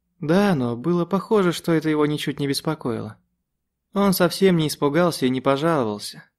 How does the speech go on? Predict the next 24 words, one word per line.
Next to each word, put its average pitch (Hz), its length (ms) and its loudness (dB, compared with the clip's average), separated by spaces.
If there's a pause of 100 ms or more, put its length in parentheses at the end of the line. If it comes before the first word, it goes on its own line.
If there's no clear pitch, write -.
(120)
лишь 135 300 0
убрал 131 280 0
проволоку. 110 600 -6 (920)
Через 180 380 2
несколько 156 420 0
часов 143 460 -2
порез 127 320 0
прошел. 113 500 -8 (640)
Точнее 147 480 -2
говоря, 131 560 -2 (120)
почти 143 440 -6
прошел. 104 480 -10 (920)
Я 156 220 2
заметила 143 500 0
след 160 320 -2
и 113 60 -4
поняла, 131 420 0
что - 180 -6
это 123 160 -2
был 123 180 -2
тот 151 300 -4
же 151 140 -4
самый 123 380 -6
Зан. 110 280 -10